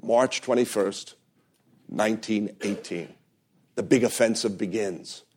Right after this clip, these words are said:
German soldiers, many of which are released from the Eastern Front because they're at peace with Russia, artillery brought to the Western Front. The Germans temporarily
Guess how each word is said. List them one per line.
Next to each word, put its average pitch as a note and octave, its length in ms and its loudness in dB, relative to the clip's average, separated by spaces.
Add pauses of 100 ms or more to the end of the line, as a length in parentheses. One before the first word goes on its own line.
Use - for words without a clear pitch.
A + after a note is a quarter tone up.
(520)
German C3 400 8
soldiers, C3+ 720 6
many B2 340 6
of A2+ 160 4
which B2+ 240 6
are G#2+ 140 4
released G#2+ 500 2
from A2 160 2
the G#2+ 220 0
Eastern B2 340 4
Front F3 500 2
because G2 440 0
they're G2+ 160 4
at F2+ 160 -4
peace - 320 0
with C#2+ 180 -6
Russia, C3+ 340 0 (480)
artillery F3+ 680 6
brought D#3 400 4
to D3+ 80 -4
the C#3+ 80 2
Western C#3 360 2
Front. C#3 320 -6 (460)
The B2 100 2
Germans E3+ 760 4 (260)
temporarily D#3 840 4